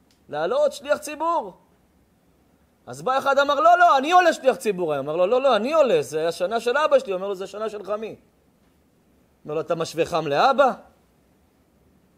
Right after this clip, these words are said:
אמר לו, "אבל זה שנה של חמי, אני עולה." אמר לו, "שנה של אבא שלי, אני עולה." ישב בבית כנסת בצד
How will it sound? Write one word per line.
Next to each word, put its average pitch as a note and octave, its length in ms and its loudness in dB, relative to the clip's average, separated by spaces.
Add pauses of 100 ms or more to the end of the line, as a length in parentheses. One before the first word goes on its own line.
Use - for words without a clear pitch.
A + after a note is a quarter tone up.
(160)
אמר A3+ 240 -4
לו, A#3+ 80 2
"אבל A3 120 0
זה G3+ 160 -2
שנה G#3+ 300 -2
של G#3+ 160 -4
חמי, A3+ 300 2
אני A#3+ 120 0
עולה." A3+ 400 0
אמר G3 240 -6
לו, G3+ 400 -4 (1500)
"שנה D#3+ 300 -10
של E3 200 -4
אבא F#3 200 -4
שלי, E3+ 200 -8
אני F3+ 140 -10
עולה." C3 200 -10 (2750)
ישב D3 380 -4
בבית F3 240 -2
כנסת F#3 380 -8
בצד D3 380 -4